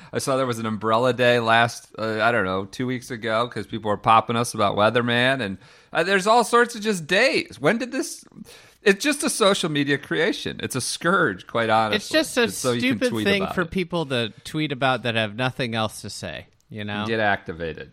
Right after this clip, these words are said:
Speaker 1: yeah. Like we are. We have nothing else to say. Uh, we have plenty to say. I'm kidding.
Speaker 2: Yeah.
Speaker 1: That's why we're, we're talking about it. But so happy Pancake Day. You got a haircut. You look amazing.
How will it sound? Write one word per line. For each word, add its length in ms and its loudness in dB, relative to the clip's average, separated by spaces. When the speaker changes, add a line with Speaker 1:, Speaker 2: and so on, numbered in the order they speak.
Speaker 1:
yeah. 340 -8
Like 220 -2
we 140 2
are. 220 4
We 80 4
have 80 4
nothing 320 2
else 200 2
to 100 -6
say. 360 0
Uh, 320 -2
we 120 0
have 120 0
plenty 280 0
to 100 2
say. 280 -8
I'm 140 2
kidding. 300 -2
Speaker 2:
Yeah. 80 -2
Speaker 1:
That's 180 0
why 140 0
we're, 160 -4
we're 120 -6
talking 400 -2
about 220 -6
it. 80 -8
But 100 -14
so 160 -2
happy 280 2
Pancake 580 -2
Day. 280 0
You 80 0
got 100 6
a 60 6
haircut. 500 4
You 100 -6
look 200 -2
amazing. 640 -2